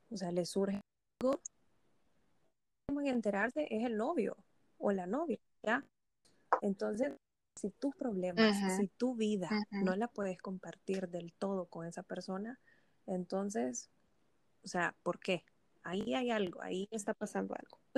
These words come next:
Speaker 2: Ujú. Sí, totalmente, totalmente.
Speaker 1: Bueno, y
Speaker 2: Em,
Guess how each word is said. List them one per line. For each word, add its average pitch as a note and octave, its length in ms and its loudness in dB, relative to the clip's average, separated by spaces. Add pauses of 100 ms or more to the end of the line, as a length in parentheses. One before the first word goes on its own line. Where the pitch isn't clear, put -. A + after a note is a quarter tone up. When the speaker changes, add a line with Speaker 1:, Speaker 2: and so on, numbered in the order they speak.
(1700)
Speaker 2:
Ujú. G3 520 2 (2000)
Sí, G#3+ 400 8
totalmente, F#3+ 720 10
totalmente. F#3 580 4
Speaker 1:
Bueno, F#3 100 0 (480)
y A#3 100 2 (1900)
Speaker 2:
Em, G3 640 4